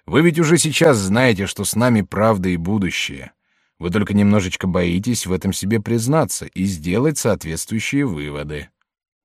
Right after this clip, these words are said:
«Может быть, я правда просто немного боюсь»,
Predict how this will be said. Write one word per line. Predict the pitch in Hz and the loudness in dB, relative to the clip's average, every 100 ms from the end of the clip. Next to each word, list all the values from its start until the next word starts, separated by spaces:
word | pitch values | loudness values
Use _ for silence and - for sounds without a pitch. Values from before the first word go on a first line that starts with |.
| _ _ _ _ _ _ _ _ - | _ _ _ _ _ _ _ _ 2
«Может | 120 131 123 127 | 4 6 4 0
быть, | 117 127 147 - | 2 0 0 -2
я | 165 160 _ | -4 -4 _
правда | 120 127 156 180 | 0 2 2 -2
просто | - 143 - 147 | -2 -2 0 0
немного | 139 127 120 117 | 2 2 2 2
боюсь», | 110 87 82 - | 2 0 -4 -8